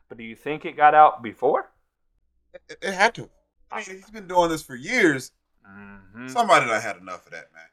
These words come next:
Speaker 1: Yeah, 'cause those
Speaker 2: And, and
Speaker 1: Go ahead.
Speaker 2: those play-, like, the, the forty-niners don't have the same team they did when he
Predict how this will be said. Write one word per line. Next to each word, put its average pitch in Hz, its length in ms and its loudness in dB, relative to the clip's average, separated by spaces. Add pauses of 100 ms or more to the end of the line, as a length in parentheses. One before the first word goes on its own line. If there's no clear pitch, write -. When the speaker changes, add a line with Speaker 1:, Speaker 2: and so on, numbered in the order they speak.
Speaker 1:
Yeah, 208 80 -6
'cause 165 160 -12
those 196 160 4
Speaker 2:
And, - 80 -18 (180)
and - 40 -20 (960)
Speaker 1:
Go 107 140 -14
ahead. 95 180 -18
Speaker 2:
those 233 220 -2
play-, 226 180 -2 (340)
like, 175 200 -2
the, 180 80 -8
the 170 100 -18
forty-niners 240 540 0
don't 135 160 -12
have 147 260 -2
the 107 60 -20
same 110 340 -10
team 110 240 -16
they 98 120 -14
did 95 300 -16
when 87 120 -20
he 95 80 -20